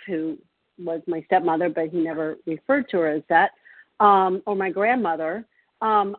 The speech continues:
I couldn't, you know, just go and say, well, h-, tell them how I felt inside about them. Um, and so I had to just change my behavior. And so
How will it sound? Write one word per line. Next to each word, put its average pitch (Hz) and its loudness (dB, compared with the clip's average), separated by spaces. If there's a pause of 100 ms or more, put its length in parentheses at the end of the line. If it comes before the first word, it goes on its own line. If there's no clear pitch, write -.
I 233 -2
couldn't, 302 -2 (100)
you 233 0
know, 190 0
just 220 -4 (180)
go 214 4 (360)
and 196 -4
say, 214 2
well, 180 0 (1040)
h-, 220 -12
tell 240 2
them 240 2
how 226 -2
I 185 0 (100)
felt 196 -2
inside 208 -4
about 165 -4
them. 165 -8 (520)
Um, 175 -2 (460)
and 240 0
so 254 4
I 247 4
had 262 -4
to 254 -6 (400)
just 247 -4 (160)
change 262 0
my 233 -2
behavior. 202 -4
And 196 2
so 220 6